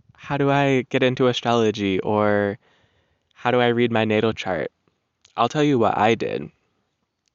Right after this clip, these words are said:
What I did is I looked at my chart, um, find a website that works well for you. I have a recommendation that I give to my clients.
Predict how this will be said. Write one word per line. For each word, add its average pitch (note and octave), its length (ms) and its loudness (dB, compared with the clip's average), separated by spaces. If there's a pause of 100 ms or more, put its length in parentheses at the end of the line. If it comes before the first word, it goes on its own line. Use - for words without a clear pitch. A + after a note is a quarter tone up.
(260)
What A#2 200 -2
I B2 160 0
did A2+ 320 0 (560)
is G#2+ 340 -6 (140)
I G2+ 560 0 (1160)
looked G#2+ 240 -8
at - 120 -6
my C#3+ 220 -2
chart, A2+ 400 0 (480)
um, G2+ 560 -4 (960)
find A2 220 -4
a A2+ 40 0
website A2+ 340 -2
that A2+ 100 0
works A2 200 0
well A2+ 140 0
for - 120 -8
you. G#2+ 380 -2
I G#2 140 -2
have G#2+ 380 -2
a G#2+ 160 0
recommendation G#2+ 1080 -6
that G2+ 300 -4
I G#2 100 -6
give G#2 180 -4
to - 80 -12
my G2 120 -6
clients. G2+ 640 -8